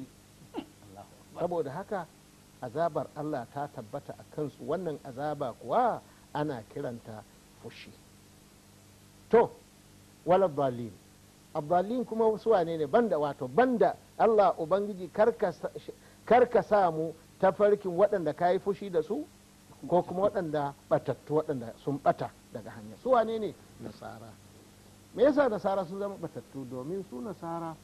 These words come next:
Speaker 2: sun ɓatar da abin da Annabi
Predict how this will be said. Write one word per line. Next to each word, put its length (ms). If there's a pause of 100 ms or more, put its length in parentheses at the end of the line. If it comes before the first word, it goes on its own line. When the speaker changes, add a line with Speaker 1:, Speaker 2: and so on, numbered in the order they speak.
(1000)
Speaker 2:
sun 180
ɓatar 400
da 200 (540)
abin 220
da 100
Annabi 300